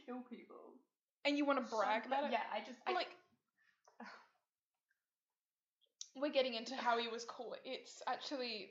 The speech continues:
Speaker 2: like, Detective King, props to you. Um,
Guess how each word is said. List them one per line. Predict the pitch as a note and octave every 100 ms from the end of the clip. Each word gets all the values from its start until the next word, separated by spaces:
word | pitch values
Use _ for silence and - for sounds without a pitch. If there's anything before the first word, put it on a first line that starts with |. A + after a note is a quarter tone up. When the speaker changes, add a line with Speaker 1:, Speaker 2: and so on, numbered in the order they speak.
| A#3+
Speaker 2:
like, | B3 G#3 - - - _ _ _ _ _ _ _ _ _ _ _ _ -
Detective | B3+ C#4 B3+ D4+ D4+
King, | - C4 A3 C4 F#4 F#4 _ _ - _ _ _ _ _ _ _ _
props | A3 - - A#3
to |
you. | G#3 F#3+ A3 - - - - - -
Um, | B3 A#3+ A#3+